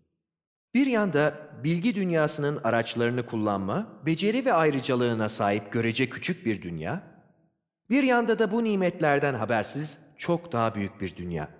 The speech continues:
Bu ayrım çizgisi, kuzey-güney çizgisi ya da zengin-yoksul çizgisiyle de örtüşmüyor. Toplumların gelişmişlik aşamasına bakmaksızın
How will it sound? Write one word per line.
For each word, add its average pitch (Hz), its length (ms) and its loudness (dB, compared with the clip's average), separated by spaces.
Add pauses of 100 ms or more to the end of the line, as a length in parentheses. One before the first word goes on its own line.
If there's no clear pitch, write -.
(920)
Bu 156 120 4
ayrım 139 260 4
çizgisi, 110 600 -4 (560)
kuzey-güney 170 640 0
çizgisi 104 500 -8
ya 113 160 0
da 113 400 0
zengin-yoksul 160 960 -2
çizgisiyle 117 680 -2
de 101 60 2
örtüşmüyor. 87 720 -4 (680)
Toplumların 147 720 -2
gelişmişlik 123 760 -4
aşamasına 110 600 -4
bakmaksızın 104 800 -6